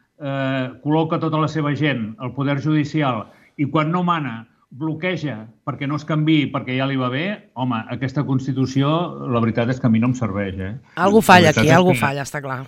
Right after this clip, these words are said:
Speaker 2: que aquest
Speaker 1: hi
Speaker 2: sistema
Speaker 1: ha
Speaker 2: alguna
Speaker 1: alguna
Speaker 2: cosa
Speaker 1: cosa que
Speaker 2: falla.
Speaker 1: falla. I, i, i si s'ha d'arreglar, ho han d'arreglar des de fora. O sigui, encara que ningú cregui que Europa ens pugui ajudar, si no és Europa o des de fora,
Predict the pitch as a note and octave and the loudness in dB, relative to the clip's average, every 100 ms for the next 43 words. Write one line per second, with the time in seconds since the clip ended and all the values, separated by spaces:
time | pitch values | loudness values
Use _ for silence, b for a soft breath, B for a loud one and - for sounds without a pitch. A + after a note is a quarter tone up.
0 | - C3+ D3 - - E3 C#3 D#3 D#3 C#3+ | -6 -4 -4 -6 0 4 6 6 6 4
1 | C#3 - C#3 C3 B2 A2+ - _ _ - | 4 2 0 0 -2 -6 -14 _ _ -4
2 | C#3+ D#3 D#3 - D3+ D3+ D#3 D3+ C#3 D3+ | -2 -2 -4 0 2 2 -4 -6 -4 -2
3 | C#3 D#3 F#3 G3+ F#3 D3 E3+ G#3 A3+ A3+ | -2 0 0 2 0 -2 -2 -2 -4 -10
4 | C#3+ D3+ E3+ E3 D3+ C#3 F#3 E3+ C#3 - | -6 -4 -4 -4 -4 -2 -4 -4 -6 -4
5 | C#3 A#2 G2+ b b C#3 C#3 C#3 C3 B2+ | -6 -6 -10 b b -10 -6 -4 -2 0
6 | F3+ E3+ F3+ D#3 C#3+ C#3 C#3 C3+ C3 C#3 | 0 -2 -2 -2 -2 -2 -2 0 -2 -2
7 | C3 C3 B2+ A#2 - B2+ A#2+ G#2+ B2 D#3+ | -2 -2 -4 -6 -6 -6 -4 -4 0 0
8 | G3+ - B B _ - D3 C#3 F#3 F3 | -2 -6 B B _ -2 2 4 2 2
9 | F3 E3 F3 E3+ G3+ G#3+ G#3 _ B2 A#2+ | 2 2 0 0 -2 -4 -10 _ -10 -6
10 | A#2+ A2+ A#2 A#2+ D3 E3+ | -6 -6 -6 -4 0 0